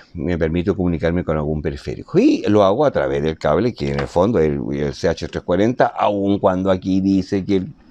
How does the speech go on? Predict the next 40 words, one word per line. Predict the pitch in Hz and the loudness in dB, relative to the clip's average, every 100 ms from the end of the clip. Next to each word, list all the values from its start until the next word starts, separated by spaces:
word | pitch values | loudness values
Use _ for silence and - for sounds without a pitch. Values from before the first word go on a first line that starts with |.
| - - - - | -20 -20 -20 0
que | 101 | 4
el, | 92 92 90 78 69 | 6 8 6 4 4
que | 95 85 | 4 6
el | 80 | 4
chip | - 107 101 | 2 2 4
es | 98 - | 4 4
el | 98 90 | 4 4
P | - 104 117 | 4 6 8
L | 123 147 - _ - - - | 6 4 2 _ -20 -20 -4
veintitrés | 85 110 117 98 107 - | 4 4 4 4 2 2
cero | 82 | -2
tres. | - - - _ | -2 -10 -14 _
Bien. | 139 - - _ _ _ _ _ _ - - - - - - _ _ - | 0 0 -2 _ _ _ _ _ _ -20 -20 -20 -20 -20 -20 _ _ 0
Eh, | 92 98 | 4 4
con | 127 123 | 4 4
el | 123 | 4
C | 185 | 4
P | 165 170 | 4 2
S | 185 165 | 2 0
Cheer | - 220 220 214 - - | 0 4 4 2 -6 -12
no | 101 120 | -2 2
hay | 135 - _ - | 2 0 _ 0
ningún | 117 107 101 101 | 2 2 4 2
problema. | 87 76 73 - | 2 -2 -2 -4
Funciona | 104 92 101 92 87 - - | -4 -2 -2 -2 -2 -6 -8
a | 64 | -10
la | 65 65 | -8 -10
primera. | 65 64 62 - - - - - - _ - - - - - - _ | -10 -12 -12 -14 -18 -20 -20 -20 -20 _ -20 -20 -20 -20 -20 -20 _
Con | - 131 135 | 2 4 6
el | 131 123 | 2 4
C | 185 196 | 4 6
P | 165 131 | 8 6
S | 151 - 156 147 | 6 6 6 6
V | 123 123 131 | 4 6 6
diecisiete, | 131 120 95 147 117 92 | 4 0 -2 2 4 2
creo | 87 92 | 2 2
que | 90 | 2
se | 87 98 | -2 0
llama, | 92 87 90 | 0 0 -2
que, | 90 104 98 | -2 0 0